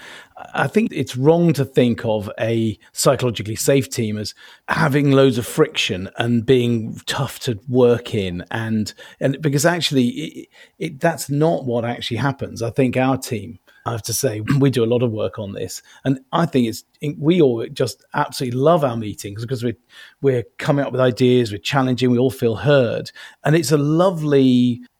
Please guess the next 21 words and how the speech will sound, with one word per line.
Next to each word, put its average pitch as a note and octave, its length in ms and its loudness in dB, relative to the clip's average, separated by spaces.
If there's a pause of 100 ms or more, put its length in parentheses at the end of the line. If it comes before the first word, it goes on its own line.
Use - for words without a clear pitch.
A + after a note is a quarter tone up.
(320)
you E3 200 2
know, D3+ 60 6
there's, D3 200 2
you're D#3+ 200 4
not, - 180 2
you F3 80 6
don't F#3 100 2
come F3+ 220 4
out D#3+ 80 4
of C#3 80 4
that B2+ 180 0
feeling, C3 260 2
"Oh, A2+ 180 -6
I B2 40 -2
wish C3+ 220 0
I C3 80 2
could - 160 -2
have A#2+ 80 -2
said B2 260 2
that. A#2 160 0
I, B2 140 0